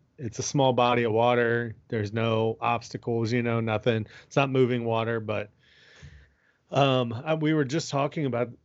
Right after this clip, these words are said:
bass, like, the other day, um, catching, like, bass in, like, you know, super pressured or weird city ponds like that. And I caught a three and a half or four pounder there two years ago.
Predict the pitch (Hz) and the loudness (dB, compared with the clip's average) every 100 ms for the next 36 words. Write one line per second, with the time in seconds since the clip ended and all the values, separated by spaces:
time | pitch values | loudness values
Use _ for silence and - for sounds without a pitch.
0 | _ - 143 110 127 135 127 - 127 120 | _ -14 -8 0 2 0 -2 -6 -4 -4
1 | - 135 - - 139 139 123 131 131 123 | -4 -12 -10 0 2 2 2 2 2 -2
2 | 90 - _ _ 120 117 113 110 104 - | -4 -14 _ _ -8 -4 -4 -6 -6 -4
3 | 139 - 123 113 107 - 127 127 120 131 | -4 -2 -2 -2 -4 0 2 2 0 -4
4 | 113 107 107 _ - 165 127 107 - 160 | -6 -6 -8 _ -20 -8 -6 -6 -4 -4
5 | 135 - 123 120 120 127 113 107 107 107 | -4 -2 0 2 0 -2 -2 -6 -8 -6
6 | 120 131 123 113 - - 135 120 120 - | -2 0 -2 -6 -16 -4 -2 -2 -4 -6
7 | 123 120 120 110 101 113 107 - 117 131 | -2 -2 -2 -4 -4 -6 -6 -6 -4 -2
8 | 139 110 98 _ 113 - 135 135 120 120 | 0 -2 -4 _ -16 -4 -2 0 -2 -2
9 | 127 113 - 127 123 127 127 127 107 104 | -4 -6 -4 -2 -2 -2 -2 0 -2 -2
10 | 104 110 _ _ _ _ _ - 143 123 | -6 -10 _ _ _ _ _ -2 0 2
11 | 117 123 139 143 151 | 2 0 2 2 2